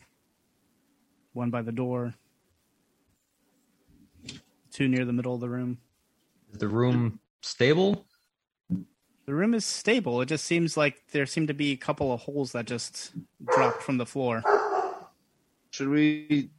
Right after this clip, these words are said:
Speaker 3: should we keep dancing? Should we start dancing again?
Speaker 2: I don't want to dance anymore.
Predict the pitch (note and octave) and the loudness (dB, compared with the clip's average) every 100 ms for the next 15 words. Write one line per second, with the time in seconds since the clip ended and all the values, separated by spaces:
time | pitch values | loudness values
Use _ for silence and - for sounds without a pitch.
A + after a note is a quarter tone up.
0 | _ - D3 D#3+ G#3 G3+ D#3 D#3 F#3+ G#3+ | _ 2 4 6 4 4 6 8 10 10
1 | G#3+ G3 - _ _ - C#3+ D3 E3 F3+ | 10 6 -4 _ _ 2 4 6 8 8
2 | F3+ G3 G3 G3+ G#3 G#3 A3 G3 - - | 10 8 8 6 8 10 8 6 -4 -14
3 | _ _ _ _ _ _ _ _ _ _ | _ _ _ _ _ _ _ _ _ _
4 | _ _ _ _ _ _ _ _ _ _ | _ _ _ _ _ _ _ _ _ _
5 | _ _ _ - C#3 B2 G#2+ A2 G#2 A2+ | _ _ _ 2 6 6 4 2 0 2
6 | G#2 G2+ G2+ G2 G#2+ | 0 2 0 0 -2